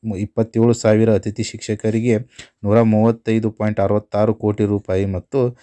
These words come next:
ಪ್ರೌಢಶಾಲೆಯ ಶಿಕ್ಷಕರು ಅಂದ್ರೆ ಐದು ಸಾವಿರದ ಒಂದೂರ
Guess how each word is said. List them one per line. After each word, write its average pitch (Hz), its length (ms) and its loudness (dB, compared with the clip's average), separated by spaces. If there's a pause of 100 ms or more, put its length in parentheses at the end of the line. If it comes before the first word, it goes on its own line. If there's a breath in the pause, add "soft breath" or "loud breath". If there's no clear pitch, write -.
(280 soft breath)
ಪ್ರೌಢಶಾಲೆಯ 117 840 4
ಶಿಕ್ಷಕರು 113 560 -4
ಅಂದ್ರೆ 107 260 -2
ಐದು 110 180 -2
ಸಾವಿರದ 113 300 0
ಒಂದೂರ 113 460 2